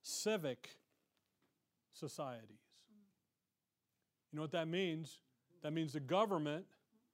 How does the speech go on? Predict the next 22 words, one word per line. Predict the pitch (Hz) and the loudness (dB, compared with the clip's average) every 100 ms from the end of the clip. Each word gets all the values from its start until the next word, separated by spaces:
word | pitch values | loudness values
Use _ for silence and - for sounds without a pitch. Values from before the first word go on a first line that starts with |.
| _ _ | _ _
was | 135 | -8
just | 117 180 - | 0 0 2
as | 175 139 | -2 -2
the | 151 | -2
religion. | 143 151 151 117 107 _ _ _ _ _ _ _ _ | 0 0 0 -4 -14 _ _ _ _ _ _ _ _
When | 135 | -4
you | 156 | 2
look | 170 185 | 2 2
around | 185 170 180 185 170 | 2 4 4 2 0
today, | 165 165 180 214 208 | 2 4 4 2 -2
when | 147 151 | -2 0
you | 175 | 2
look | 165 175 190 | 4 2 4
at | 185 127 - | 0 0 -2
our | 160 170 180 165 147 - _ _ 135 | 6 8 8 8 6 0 _ _ 2
governmental | 170 180 180 180 185 175 151 - _ _ - | 4 6 6 6 6 6 4 0 _ _ 2
people, | 180 185 208 233 - _ _ _ _ _ _ 131 135 | 2 6 4 4 0 _ _ _ _ _ _ -10 -4
they're | 135 151 | 0 2
mostly | 151 196 190 196 175 | 4 4 2 0 0
of | 156 | 0
the | 156 | -2
same | - 180 180 185 185 185 | -2 -2 0 0 0 -2